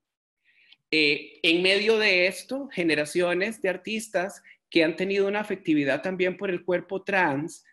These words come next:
desde finales de mil novecientos setenta, desde finales de los setentas, como esta escultura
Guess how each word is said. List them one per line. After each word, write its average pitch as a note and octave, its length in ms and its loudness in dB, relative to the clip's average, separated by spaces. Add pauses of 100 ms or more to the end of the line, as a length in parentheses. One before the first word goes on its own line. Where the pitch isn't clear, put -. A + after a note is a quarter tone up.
desde C#3+ 240 0
finales D3 400 2
de F#3+ 80 0
mil F#3+ 180 0
novecientos F#3 560 -2
setenta, F3+ 500 -8
desde B2+ 200 -2
finales C3+ 360 -2
de F#3+ 100 -2
los G3 120 -6
setentas, G3+ 800 -2
como C3+ 240 -4
esta C#3+ 160 -8
escultura F3 680 0